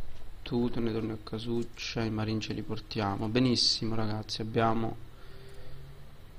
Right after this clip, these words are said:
evitato che gli stronzi ci tornano a rompere i coglioni qui in Medio Oriente.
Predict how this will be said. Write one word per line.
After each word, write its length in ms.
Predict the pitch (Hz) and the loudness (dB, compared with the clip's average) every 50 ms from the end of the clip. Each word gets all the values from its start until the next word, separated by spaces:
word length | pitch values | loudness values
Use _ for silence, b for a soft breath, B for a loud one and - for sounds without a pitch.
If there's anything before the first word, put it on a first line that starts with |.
| - - - - - - - - | -16 -16 -16 -16 -16 -14 -4 0
evitato 1040 | 139 120 113 120 120 - 139 143 147 151 151 151 147 156 156 156 151 147 - - - - - - - - - - - - - - | 2 4 4 4 4 6 8 8 10 8 8 6 6 6 8 8 8 8 4 0 -8 -14 -16 -16 -18 -18 -18 -18 -18 -18 -10 -4
che 100 | - 127 | 0 0
gli 140 | 123 117 117 | 2 2 2
stronzi 560 | - - - 127 123 123 123 120 - - 120 | 2 2 2 2 2 4 2 2 0 -4 -6
ci 160 | - - 110 | -6 -6 0
tornano 440 | - 120 117 113 113 113 113 110 110 | 4 4 6 6 4 4 2 2 2
a 20 | |
rompere 300 | 107 113 110 104 - 113 110 | 2 0 0 0 0 -2 -2
i 20 | |
coglioni 380 | - 113 110 107 117 113 113 110 | -2 -2 0 0 0 0 0 -2
qui 160 | - - 120 | -2 -2 0
in 80 | 113 | 0
Medio 240 | 113 113 107 107 113 | 2 0 0 0 -2
Oriente. 1000 | 110 110 113 123 135 147 156 165 165 160 - - - - - - 165 165 165 175 | -2 0 2 2 2 2 2 2 0 -2 -4 -8 -8 0 2 4 4 4 4 2